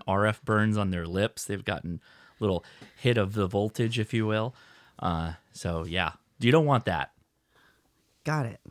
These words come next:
Speaker 2: What is the R M S voltage of a sine wave with value of seventeen volts peak?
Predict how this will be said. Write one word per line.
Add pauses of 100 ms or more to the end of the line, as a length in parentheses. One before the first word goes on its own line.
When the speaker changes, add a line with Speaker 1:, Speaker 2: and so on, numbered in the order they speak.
(880)
Speaker 2:
What
is
the
R
M
S
voltage
of
a
sine
wave
with
value
of
seventeen
volts
peak?